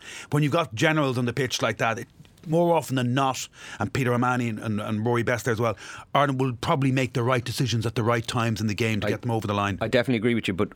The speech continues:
Speaker 2: I-, Itoje, would you take him ahead
Speaker 1: Oh.
Speaker 2: of James Ryan right now at this
Speaker 1: Well,
Speaker 2: moment in
Speaker 1: it's,
Speaker 2: time?
Speaker 1: it's the second row Lions pairing. <laughs>
Speaker 2: It's definitely the second row Lions
Speaker 1: It's
Speaker 2: pairing.
Speaker 1: amazing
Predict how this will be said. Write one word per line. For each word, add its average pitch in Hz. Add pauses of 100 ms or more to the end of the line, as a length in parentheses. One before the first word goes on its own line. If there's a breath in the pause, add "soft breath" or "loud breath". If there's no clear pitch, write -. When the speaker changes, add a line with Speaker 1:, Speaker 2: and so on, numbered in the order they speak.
Speaker 2:
I-, 73 (260)
Itoje, 98 (100)
would 95
you 98
take 98
him 101
ahead 101
Speaker 1:
Oh. 101
Speaker 2:
of 110
James 107
Ryan 104
right 107
now 107
at -
this 123
Speaker 1:
Well, 113
Speaker 2:
moment 107
in 107
Speaker 1:
it's, 101
Speaker 2:
time? 110
Speaker 1:
it's 107
the 127
second 135
row 120
Lions 120
pairing. 135
<laughs> -
Speaker 2:
It's -
definitely 95
the 73
second 85
row 82
Lions 85
Speaker 1:
It's -
Speaker 2:
pairing. 135
Speaker 1:
amazing 147